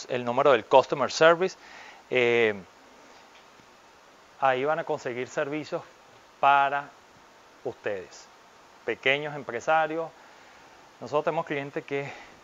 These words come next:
esta es la empresa, él está aquí, él no tiene oficina, trabaja en su casa, se mueve en su carro, se cepilla los dientes en el carro, pero él tiene su empresa. Y créanme, empresas de estas que facturan más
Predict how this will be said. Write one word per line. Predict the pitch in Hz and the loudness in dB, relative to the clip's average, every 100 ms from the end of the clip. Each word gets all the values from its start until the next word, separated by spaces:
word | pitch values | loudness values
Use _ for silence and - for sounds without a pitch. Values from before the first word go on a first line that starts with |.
| - - - - | -20 -20 -20 -12
esta | 165 151 139 147 | -2 0 0 -4
es | 123 | -6
la | 113 | -8
empresa, | 87 - - - - - - - - | -12 -20 -20 -20 -20 -20 -20 -16 -10
él | 117 | -8
está | 123 | -8
aquí, | 110 - - - - | -10 -12 -20 -18 -8
él | 139 | -4
no | |
tiene | 139 123 | -2 -2
oficina, | 104 98 147 143 139 135 | -4 -8 -6 -4 -4 -4
trabaja | 113 104 113 | -4 -6 -6
en | |
su | 95 | -8
casa, | - 131 131 135 127 - | 0 2 2 -2 -6 -8
se | 107 | -12
mueve | 104 113 | -8 -10
en | 113 | -10
su | 110 | 0
carro, | 139 139 | 2 2
se | 135 110 | 0 -4
cepilla | 113 110 120 | -6 -4 -4
los | 127 104 | -4 -6
dientes | 107 113 127 | -10 -10 -12
en | 104 | -12
el | 98 | -2
carro, | 143 143 151 | 0 0 -2
pero | 143 | -10
él | 156 | -10
tiene | 196 180 | -10 -10
su | 175 | -14
empresa. | 151 - - - - - - - - - - - - | -14 -16 -16 -20 -20 -20 -20 -20 -20 -20 -20 -20 -14
Y | 113 | -10
créanme, | 120 143 170 98 92 - - - | -6 -6 -6 -8 -16 -20 -20 -14
empresas | 113 139 156 147 | -8 -6 -6 -6
de | |
estas | 156 139 | -6 -6
que | 110 | -8
facturan | 120 98 127 135 | -8 -6 -8 -6
más | 139 151 | -8 -8